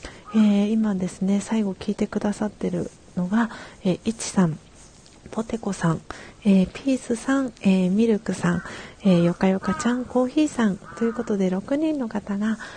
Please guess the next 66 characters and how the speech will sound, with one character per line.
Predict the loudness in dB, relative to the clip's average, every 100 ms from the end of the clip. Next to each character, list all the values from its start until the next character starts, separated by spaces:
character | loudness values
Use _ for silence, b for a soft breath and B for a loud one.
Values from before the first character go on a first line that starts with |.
| B -4
え | -2 -2
ー、 |
聞 | -2 -6
い |
て | -6
く | -8 -6
だ | -6
さ | -6 -10
っ |
て | -8 -8 -8 -8
お |
り | -4 -2
ま | -2
す。 | -4 -8 B B -2
え | 0 2
ー、 |
皆 | 2 0
様 | -2 -2 0
本 | -2
当 | -2
に | -2 0 -2
最 | -4 -4
後 | 0
ま | 0
で | -2 -4 B B B B -2
え | -2
ー、 | -2
今 | -4
日 | -2
の | -2
ね、 | -2 -4
こ | -6
の | -6 -4
ラ | -4
イ |
ブ | -4
配 | -2 -2
信 | -2 -2 -2
盛 | -2 -2
り |
上 | -2
げ | -4
て | -4
い | -4
た | -2
だ | -4 -4
き、 | -4 -6 B B B
あ | -2
り | -2 -2
が | -6
と | -6
う | -8
ご | -6
ざ | -6
い | -6
ま | -6 -6
し |
た。 | -4 -6 B B B B
え | 0 2 2 0 0 -2
ー、 |
と | -4 -4
い | -4
う | -4
こ | -8
と | -8
で。 | -6 -8